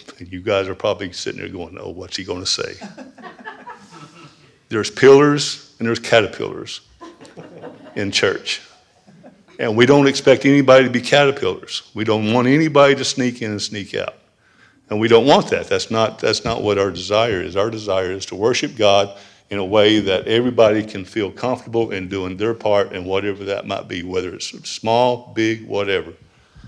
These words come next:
And, uh, and that's what we're called to do, is to be pillars of the church.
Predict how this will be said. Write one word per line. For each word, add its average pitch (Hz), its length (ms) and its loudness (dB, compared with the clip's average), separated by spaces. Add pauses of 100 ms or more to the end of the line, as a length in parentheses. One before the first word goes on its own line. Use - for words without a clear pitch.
(160)
And, 92 300 -10
uh, 92 100 -8
and 98 180 -14
that's 98 240 -10
what 95 360 -8 (500)
we're 101 120 -6
called 95 340 -6
to 107 80 -12
do, 151 280 -8 (920)
is 90 180 -16
to - 100 -20
be 85 160 -20
pillars 95 380 -16
of 87 80 -18
the - 80 -20
church. - 440 -20